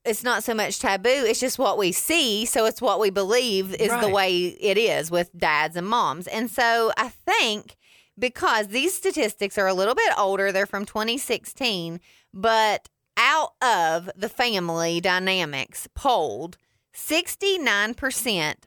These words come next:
Speaker 1: of all families
Speaker 2: Huh.
Speaker 1: were both parents living in the same house, whether
Speaker 2: Okay.
Speaker 1: married or divorced, you know what I
Speaker 2: Right.
Speaker 1: mean? So both parents under one roof. So that's almost seventy percent, okay?
Speaker 2: Okay.
Speaker 1: Which was kinda shocking to me.
Speaker 2: Yeah.
Speaker 1: And of, of those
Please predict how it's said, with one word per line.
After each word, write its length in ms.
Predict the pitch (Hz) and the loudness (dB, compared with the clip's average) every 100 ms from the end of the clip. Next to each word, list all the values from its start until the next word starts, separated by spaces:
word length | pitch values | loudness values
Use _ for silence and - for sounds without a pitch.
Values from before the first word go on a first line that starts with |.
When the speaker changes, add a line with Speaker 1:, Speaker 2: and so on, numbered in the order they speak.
| _ | _
Speaker 1:
of 140 | 196 185 | -2 0
all 320 | 208 214 285 | 2 2 2
families 800 | - 285 202 156 147 151 196 - _ - | 0 0 -2 -6 -8 -10 -12 -16 _ -6
Speaker 2:
Huh. 160 | 110 110 | -4 0
Speaker 1:
were 240 | 208 202 | 2 2
both 300 | 185 220 247 | 2 2 2
parents 340 | 277 202 190 196 | 0 -2 -2 -2
living 260 | 190 170 | -2 -2
in 140 | 165 165 | -4 -4
the 100 | 165 | -4
same 240 | 170 165 | -4 -4
house, 260 | 165 - - | -4 -6 -2
whether 240 | 214 226 | 0 2
Speaker 2:
Okay. 80 | 226 | 2
Speaker 1:
married 380 | 202 196 190 175 | 2 2 2 2
or 140 | 175 | 0
divorced, 520 | 170 156 147 - - | 0 -2 -4 -8 -4
you 120 | 175 | -2
know 60 | 175 | 0
what 80 | 160 | 0
I 40 | |
Speaker 2:
Right. 60 | 113 | -2
Speaker 1:
mean? 100 | 160 | -2
So 180 | 175 165 | -2 0
both 280 | 196 233 | 0 0
parents 360 | - 190 180 170 | 0 -2 -2 -4
under 200 | 185 170 | -4 -2
one 180 | 165 165 | -2 -2
roof. 180 | 139 160 | -6 -4
So 120 | 262 | -2
that's 120 | 359 | 0
almost 300 | 427 285 214 | 0 0 -2
seventy 580 | - 285 285 294 269 247 | -2 0 0 0 -2 -6
percent, 520 | - 190 - 151 - _ | -6 -8 -6 -10 -14 _
okay? 120 | 196 220 | -2 0
Speaker 2:
Okay. 240 | 220 202 _ | -2 -8 _
Speaker 1:
Which 140 | 247 | -4
was 80 | 294 | -2
kinda 240 | - 523 285 | 0 0 2
shocking 480 | - 240 214 156 143 | 0 0 -2 -8 -10
to 60 | |
me. 200 | 117 110 196 | -10 -4 0
Speaker 2:
Yeah. 200 | 151 95 - _ _ | 0 -2 -8 _ _
Speaker 1:
And 520 | 277 294 294 294 277 262 - | -2 2 2 2 0 -4 0
of, 420 | 269 285 277 226 226 - | 2 4 0 -4 -12 -2
of 340 | 269 403 339 202 | 2 2 0 0
those 520 | 170 147 160 214 | 0 0 -2 -4